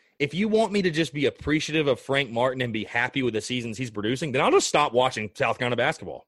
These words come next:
'cause I don't wanna watch a team that goes five hundred. Like, I, I don't care. Like, if that's how the se-, if, if that's what fans are okay with 'cause they love Frank Martin, 'cause that's what it almost comes off to me as, is that,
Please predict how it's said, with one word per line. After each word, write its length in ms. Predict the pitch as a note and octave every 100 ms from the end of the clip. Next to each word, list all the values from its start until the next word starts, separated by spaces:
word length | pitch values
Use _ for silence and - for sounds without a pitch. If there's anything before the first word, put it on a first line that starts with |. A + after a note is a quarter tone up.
| -
'cause 120 | F#3
I 100 | C#4+
don't 140 | G4
wanna 140 | F#4+ E4
watch 260 | F3 D3
a 20 |
team 160 | C3 C#3
that 60 | A2
goes 160 | G#2+
five 240 | - G2 F2
hundred. 240 | F#2 D#2+
Like, 140 | G#2 D3+
I, 160 | G#3 - _ _ -
I 80 |
don't 160 | C#4 D4+
care. 160 | G3+ G#3+ _ -
Like, 140 | G3+ E3+
if 120 | E3+
that's 220 | F#3+ -
how 120 | D#4+
the 100 | A#3+
se-, 340 | - D#3 C3+ B2
if, 120 | D3+ - _ _
if 160 | D3 D3
that's 220 | F3 A3
what 160 | B3 -
fans 380 | - F#3+ F#3 E3
are 100 | D#3+
okay 280 | D3 D3 C#3
with 200 | C#3 C3
'cause 120 | C#3
they 120 | A2+
love 280 | G2 G2+ A#2+
Frank 280 | - C3 B2+
Martin, 400 | G#2+ A2+ A#2+ A#2+ _ -
'cause 120 | E3+
that's 200 | A3+ D4+
what 140 | F4 D#4+
it 60 |
almost 300 | B3 A#3 G3
comes 260 | F#3 E3 C#3
off 180 | D#3 -
to 80 |
me 160 | A2+ G2+
as, 160 | G2 G#2
is 80 |
that, 160 | A2+ A#2